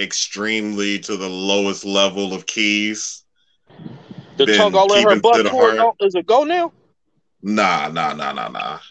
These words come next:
Speaker 1: Um, it's a little bit more serious than that. And I know y'all know what I'm talking about, but, you know, I've been stressing the fuck out for, like, the past, like, twelve months. And, uh, I just got some, you know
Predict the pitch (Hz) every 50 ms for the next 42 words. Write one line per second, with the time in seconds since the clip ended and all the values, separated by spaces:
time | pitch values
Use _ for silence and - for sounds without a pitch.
0 | _ _ _ _ 107 107 101 98 92 90 85 82 82 85 - _ _ _ _ _
1 | _ _ - - - - - - - - 143 135 117 107 104 104 101 98 92 -
2 | - 101 90 87 85 80 85 85 82 80 78 78 - _ _ _ _ _ _ _
3 | _ _ - 107 113 120 131 139 139 131 127 120 120 117 117 113 104 98 95 92
4 | 92 90 98 95 92 87 90 87 85 92 87 85 85 82 85 80 80 82 - _
5 | 98 113 101 95 87 85 85 - - _ _ _ _ _ - - - - - -
6 | - - 110 127 131 139 - - 135 135 143 156 139 120 - - - 131 123 -
7 | 127 120 113 98 - - _ _ _ _ _ - - 135 135 123 110 101 - 107
8 | 87 120 117 113 110 107 104 - 104 101 95 90 - - 117 117 113 107 101 101
9 | 107 104 95 - - - - - _ _ _ _ _ _ _ _ - - - -
10 | - - 107 107 104 101 98 95 98 98 92 90 90 82 78 80 - _ _ _
11 | _ _ - 104 104 101 98 - 110 101 95 - 104 95 92 92 90 - - -
12 | 104 107 101 92 90 90 90